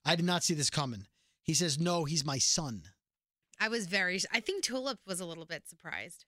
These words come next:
Speaker 1: Well, 'cause he's a vampire. He's probably hundreds of years old. And he's like, "I should have learned to speak French." So he must have had him in France or whatever and then left him or didn't raise him.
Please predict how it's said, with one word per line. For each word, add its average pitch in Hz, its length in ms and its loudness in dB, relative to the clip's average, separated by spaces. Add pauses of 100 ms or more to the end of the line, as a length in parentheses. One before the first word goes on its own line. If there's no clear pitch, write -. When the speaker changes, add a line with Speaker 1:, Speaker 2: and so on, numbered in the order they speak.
(140)
Speaker 1:
Well, 226 200 2
'cause - 260 4
he's 214 160 4
a 180 40 2
vampire. 165 540 4
He's 160 120 2
probably 190 240 2
hundreds 175 400 2
of 147 120 0
years 143 180 2
old. 127 400 0 (720)
And 156 80 2
he's 160 140 4
like, 165 120 2
"I 156 100 2
should 196 180 4
have 185 80 2
learned 175 160 2
to 156 60 2
speak 165 260 0
French." 160 640 2 (880)
So 180 160 2
he 165 140 2
must 240 220 0
have 190 100 0
had 180 200 4
him 180 80 2
in 156 80 2
France 196 520 2
or 190 40 -2
whatever 196 480 -2 (260)
and 151 200 2
then 156 200 0
left 156 300 -2
him 202 200 0
or 135 240 0 (200)
didn't 170 240 -2
raise 165 280 2
him. 196 240 -4